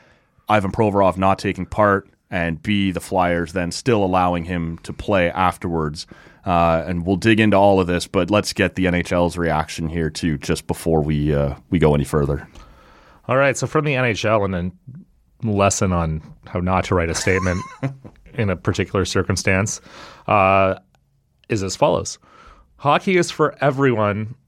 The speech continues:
Speaker 2: is the umbrella initiative under which the league encourages clubs to celebrate the diversity that exists in their respective markets and to work to achieve more welcoming and inclusive environments for all fans. Clubs decide whom to celebrate, when and how, with league council and support.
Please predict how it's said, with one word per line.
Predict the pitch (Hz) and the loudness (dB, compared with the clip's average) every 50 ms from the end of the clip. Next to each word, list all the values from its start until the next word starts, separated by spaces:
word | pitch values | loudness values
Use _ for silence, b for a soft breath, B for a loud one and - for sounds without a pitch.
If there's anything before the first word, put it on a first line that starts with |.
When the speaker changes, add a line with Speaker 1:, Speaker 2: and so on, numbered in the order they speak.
| _ - | _ -4
Speaker 2:
is | - 127 113 | -2 -2 0
the | 117 123 | 2 2
umbrella | 117 120 120 107 110 110 120 120 113 | 2 2 2 2 2 4 4 4 2
initiative | 107 101 104 98 98 - - 101 95 95 90 98 | 2 0 -2 -2 -2 -2 -2 -2 -2 -2 -2 -2
under | 101 98 98 | -2 -2 -2
which | 95 101 101 - - | -2 -2 -2 -4 -2
the | - 104 | -2 0
league | 98 104 110 110 107 - - - | 2 2 2 2 2 -2 -6 -8
encourages | 123 104 95 - 113 107 95 101 - | -8 -8 -2 -2 -2 -2 -2 -4 -8
clubs | - - 127 123 120 - | -2 2 2 2 2 0
to | - 113 | -6 -4
celebrate | - - 139 139 123 117 123 120 | 2 2 4 4 4 2 2 0
the | 107 107 | 0 -2
diversity | 101 101 87 107 127 139 139 - 131 117 117 117 117 | -4 -4 0 2 0 0 0 -2 0 0 0 0 0
that | 107 107 101 | 0 -2 -4
exists | 104 95 87 98 98 98 - - - | -4 -4 -4 -4 -4 -4 -4 -6 -6
in | 101 | -6
their | 95 95 | -4 -4
respective | 92 90 - - 90 87 - - 85 | -4 -6 -6 -6 -8 -8 -8 -8 -4
markets | 92 110 123 127 - 131 120 - - - _ b b b b b b b b b | 0 0 0 2 0 -4 -6 -6 -14 -18 _ b b b b b b b b b
and | 107 110 | -4 -4
to | 107 107 | -2 0
work | 101 113 131 139 139 | 2 4 4 2 2
to | - 127 113 | 0 -2 -2
achieve | 92 - - 131 123 120 123 127 131 - - - _ _ _ _ _ _ _ _ _ _ _ | -2 -2 -2 0 2 2 0 0 -2 -8 -16 -20 _ _ _ _ _ _ _ _ _ _ _
more | - 117 117 131 151 | -4 0 2 4 4
welcoming | 143 123 117 113 - 120 113 107 104 | 6 4 4 2 2 -2 -2 0 0
and | 104 | -2
inclusive | 95 - - 113 101 - 101 | -2 0 0 -2 0 0 -2
environments | 101 95 90 95 92 95 92 92 90 - | -2 0 2 2 2 2 0 -2 -4 -6
for | - - 87 | -4 -4 -4
all | 85 82 | -4 -4
fans. | - - 104 101 92 67 58 - - - _ b b b b b b b b b b b b b - | -4 -4 -4 -6 -6 -6 -10 -18 -20 -20 _ b b b b b b b b b b b b b -2
Clubs | - 120 98 87 87 | 2 2 2 2 0
decide | 95 - - 113 98 98 92 | -4 -2 2 2 2 2 0
whom | 78 - - - - 117 107 104 | -2 -8 -8 -2 -2 -2 0 -2
to | 104 | -4
celebrate, | - - 113 101 101 101 95 107 104 117 135 135 - _ _ | -2 0 2 2 2 2 2 2 0 0 -2 -4 -8 _ _
when | - 101 98 107 117 127 123 | -8 -2 0 2 2 2 2
and | 107 101 | 0 -2
how, | 87 104 101 95 92 95 113 127 - _ _ | -2 -2 -2 -2 -2 -2 -4 -6 -8 _ _
with | - 101 95 | -8 -4 -2
league | 101 104 104 98 90 | 0 0 0 0 0
council | - 117 104 104 101 - 113 104 110 | 0 2 2 2 2 2 0 0 0
and | 107 95 95 | -2 -4 -6
support. | - 90 - - 104 95 87 85 | -6 -8 -4 0 0 0 0 -2